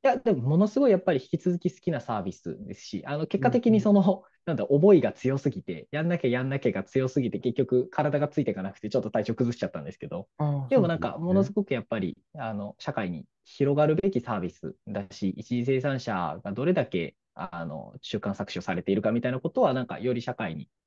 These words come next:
Speaker 1: 通っていかなきゃいけないよなっていうのは引き続き思ってます。
Speaker 2: あ、そうだったんですね。またちょっとこう、体調の方を崩されたってお話あって、まあ、次の転機に、最後の転機に
Speaker 1: はい。
Speaker 2: 進みたいなと思うんですけども、この時はどんなような、まあ、原因といいますか、状況の中で体調を崩されてしまったんですかね。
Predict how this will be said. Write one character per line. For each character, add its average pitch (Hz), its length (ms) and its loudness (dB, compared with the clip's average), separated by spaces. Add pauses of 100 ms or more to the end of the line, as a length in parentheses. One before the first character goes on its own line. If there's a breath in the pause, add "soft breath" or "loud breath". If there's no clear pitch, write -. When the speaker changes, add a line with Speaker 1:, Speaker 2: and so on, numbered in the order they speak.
Speaker 1:
通 110 100 -4
っ 95 60 -4
て 87 80 -8
い 82 40 -6
か 92 100 -4
な 90 80 -4
き - 80 -8
ゃ 73 60 -6
い - 20 -12
け 101 100 -2
な 101 100 0
い 85 40 -2
よ 90 80 -6
な 113 120 -8
っ - 40 -18
て - 100 -8
い - 20 -2
う - 20 -2
の 202 60 -2
は 107 60 -8
引 - 160 -8
き - 0 -
続 85 200 -12
き - 120 -12
思 76 160 -12
っ - 80 -20
て - 100 -18
ま - 140 -20
す。 - 140 -20 (180)
Speaker 2:
あ、 104 200 -8 (280)
そ 120 100 -6
う - 20 -6
だ 107 80 2
っ - 40 -4
た 78 100 -12
ん 71 60 -8
で 76 80 -12
す - 120 -14
ね。 90 80 -4
ま 101 120 -2
た 127 120 2
ち 139 80 -2
ょ - 20 2
っ - 20 2
と 107 80 0
こ 85 280 0
う、 - 220 -20 (120)
体 120 180 0
調 120 120 2
の 110 80 -4
方 117 100 0
を 95 60 0
崩 104 200 0
さ 110 120 -2
れ 95 60 2
た - 100 -4
っ - 60 -12
て - 80 -16
お 95 40 -10
話 95 240 -8
あ 90 60 0
っ - 20 -12
て、 - 160 -8
ま 131 100 4
あ、 120 40 0
次 143 160 0
の 127 80 4
転 90 200 2
機 80 120 -6
に、 71 100 -4
最 120 160 2
後 95 80 2
の 67 60 -2
転 80 200 -8
機 - 120 -10
に 67 120 -8 (160)
Speaker 1:
は 170 60 2
い。 - 60 2
Speaker 2:
進 - 100 -18 (100)
み 98 140 0
た 98 120 2
い 87 60 4
な 101 180 2
と 80 100 -8
思 73 140 -2
う - 20 -6
ん - 20 -8
で 76 80 -8
す - 80 -20
け 71 80 -6
ど 76 80 -4
も、 85 240 0 (280 loud breath)
こ 165 80 0
の 185 60 4
時 196 260 0
は 82 260 4 (220)
ど 117 100 4
ん 135 80 6
な 151 100 6
よ 151 140 4
う - 20 2
な、 95 220 0
ま 92 100 2
あ、 - 180 -4
原 87 120 2
因 90 160 0
と 85 80 -2
い 82 40 0
い - 40 -2
ま 87 100 -6
す - 100 -20
か、 - 280 -6
状 92 120 0
況 92 160 0
の 92 100 0
中 92 220 0
で 69 100 0
体 80 180 -6
調 80 80 -8
を 78 40 -6
崩 85 220 -4
さ 92 80 -4
れ 82 80 -2
て - 80 -10
し - 100 -12
ま 69 100 -8
っ - 60 -20
た 71 100 -6
ん 69 60 -6
で - 60 -10
す - 100 -20
か - 120 -12
ね。 85 260 -2